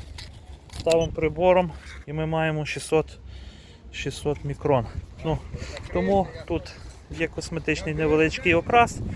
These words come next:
Він робився на Volvo. Так, щоб ви мали орі-, орієнтувалися, що таке п'ятсот мікрон. Це товщина паперу. Сто шістдесят п'ять,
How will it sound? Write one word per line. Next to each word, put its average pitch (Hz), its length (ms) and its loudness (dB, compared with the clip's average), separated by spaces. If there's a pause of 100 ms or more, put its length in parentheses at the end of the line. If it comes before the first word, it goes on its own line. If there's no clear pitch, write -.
(360)
Він 160 240 0
робився 156 560 4 (300)
на 165 200 4
Volvo. 220 480 4 (680)
Так, - 140 -4
щоб 170 140 -4
ви 175 100 4
мали 175 260 8
орі-, 165 300 4 (200)
орієнтувалися, 160 680 2
що 190 120 -4
таке 175 360 2 (140)
п'ятсот 165 300 0
мікрон. 160 320 -2
Це 160 100 -4
товщина 185 560 0
паперу. 135 440 6 (2500)
Сто - 220 0
шістдесят 170 480 0
п'ять, 240 440 2